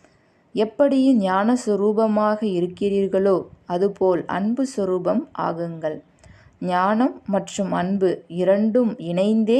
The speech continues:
இருக்க வேண்டும். ஏனென்றால் ஞானம் என்பது விதை, அன்பு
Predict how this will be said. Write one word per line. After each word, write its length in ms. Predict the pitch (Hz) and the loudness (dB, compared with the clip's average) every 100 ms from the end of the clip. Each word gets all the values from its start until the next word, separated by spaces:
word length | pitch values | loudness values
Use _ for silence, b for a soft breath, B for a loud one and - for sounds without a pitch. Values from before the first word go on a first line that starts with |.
| 285 | 2
இருக்க 400 | 190 190 - 190 | 0 -2 0 -2
வேண்டும். 440 | 170 165 165 160 - b b b - | -2 -6 -10 -12 -12 b b b -2
ஏனென்றால் 760 | 202 214 220 214 - 190 226 320 - | 0 2 2 0 0 0 0 -4 -8
ஞானம் 460 | 180 185 233 269 | -4 0 2 2
என்பது 420 | 240 196 190 190 220 | 2 0 0 0 0
விதை, 280 | 180 180 175 - b b b | 0 -2 -4 -6 b b b
அன்பு 380 | 175 190 254 240 | -2 2 4 4